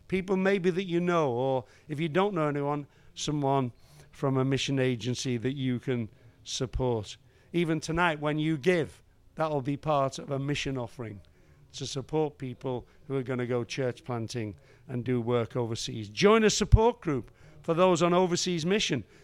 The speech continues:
They need admin support, finance support, someone looking after the house maybe, prayer support. Provide pastoral support, uh, by visiting or letters or emails or whatever. Subscribe to their emails. Sometimes,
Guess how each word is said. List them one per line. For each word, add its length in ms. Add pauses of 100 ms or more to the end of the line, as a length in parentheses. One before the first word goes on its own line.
(160)
They 160
need 220
admin 500
support, 600
finance 440
support, 480
someone 280
looking 220
after 240
the 120
house 280
maybe, 420 (280)
prayer 240
support. 580 (300)
Provide 460
pastoral 460
support, 580 (400)
uh, 380
by 280
visiting 680
or 160
letters 460
or 160
emails 680 (280)
or 180
whatever. 380 (300)
Subscribe 800
to 120
their 240
emails. 720 (460)
Sometimes, 800